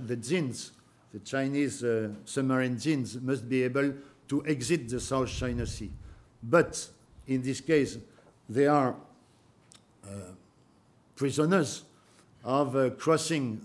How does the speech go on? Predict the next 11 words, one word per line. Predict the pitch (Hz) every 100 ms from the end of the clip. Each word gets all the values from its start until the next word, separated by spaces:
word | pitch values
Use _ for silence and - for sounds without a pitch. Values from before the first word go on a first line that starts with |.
| 110
the, | 123 135 143 139 - 123 120 117 117 113 107 104 107 - - -
uh, | 156 117 101 -
<clears throat> | _ _ -
the | 123
Bashi | 151 151 165
Channel, | 127 - 127 127 117
which, | 117 113 - 110
which | 120 - 135
is | 127 -
situated, | 131 113 123 117 113 135 131 139 - - _ _
uh, | 117 117 117